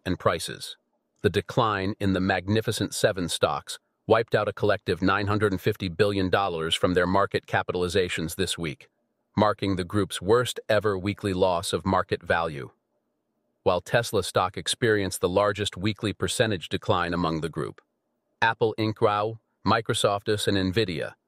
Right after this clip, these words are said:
were the main contributors to the market cap losses,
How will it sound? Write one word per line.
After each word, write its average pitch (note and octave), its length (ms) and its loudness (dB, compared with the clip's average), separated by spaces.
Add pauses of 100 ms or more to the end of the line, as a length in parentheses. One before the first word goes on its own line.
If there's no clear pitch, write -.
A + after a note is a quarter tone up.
(320)
were G2+ 80 4
the G2 80 8
main A2+ 300 2
contributors G2 760 0
to - 120 -2
the F#2 100 4
market G#2 360 0
cap F2+ 280 -2
losses, G#2 580 -2